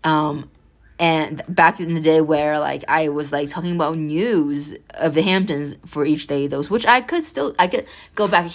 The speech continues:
and maybe in my next part, I, I'm thinking about, like, doing a daily dose where I talk about politics every day. I don't know,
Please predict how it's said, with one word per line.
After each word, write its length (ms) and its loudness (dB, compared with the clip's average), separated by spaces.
and 180 0
maybe 280 4
in 60 -6
my 120 4
next 320 -2
part, 360 0
I, 180 4
I'm 120 0
thinking 220 -10
about, 280 -2
like, 140 -2
doing 200 -4
a 40 -4
daily 240 0
dose 300 -2
where 80 -2
I 20 -4
talk 140 -8
about 140 -2
politics 420 -4
every 140 -6
day. 100 -4
I 80 2
don't 100 0
know, 140 -4